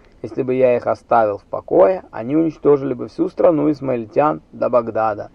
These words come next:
Я еще сообщу тебе, что живу у этой реки помощью всемогущего, и у меня есть в моем царстве три города. В одном из них живет царица со своими прислужницами и евнухами. Длина и ширина его с пригородами и примыкающими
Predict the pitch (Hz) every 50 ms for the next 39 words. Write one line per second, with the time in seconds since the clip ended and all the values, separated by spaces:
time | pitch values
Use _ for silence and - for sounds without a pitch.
0 | _ _ _ - _ _ _ - 127 131 135 - - - - 151 135 - 123 117
1 | 117 117 - - 180 196 185 190 175 165 165 151 147 - - 117 110 113 123 135
2 | 156 180 175 156 156 151 151 160 151 151 147 139 131 - 139 135 135 127 - -
3 | _ _ _ _ _ - - 131 131 127 123 113 - - 117 110 - - - 120
4 | 113 110 110 110 139 170 190 - - - 175 170 170 - - - 127 120 120 120
5 | 123 123 123 123 120 - 120 117 117 117 113 113 110 - 156 175 180 170 - -
6 | 165 143 - 120 127 135 131 127 120 120 120 117 107 87 - - _ - - -
7 | - - - _ - - - 117 117 123 123 120 117 110 110 117 113 107 110 117
8 | 113 113 110 - - - 117 110 123 165 180 - - 175 156 156 151 - - 160
9 | 160 165 165 160 160 156 160 156 143 - 156 156 156 151 147 151 151 139 - 147
10 | 147 147 147 143 139 139 143 143 139 139 139 131 - 139 131 135 131 131 _ _
11 | _ _ _ _ _ - - 131 135 131 131 131 127 123 120 - - 117 117 113
12 | 117 147 175 196 196 185 175 170 156 - - 139 143 147 156 147 147 143 135 135
13 | 131 131 131 - - 131 - 123 120 123 120 113 - 131 139 143 135 127 - -
14 | - 123 120 117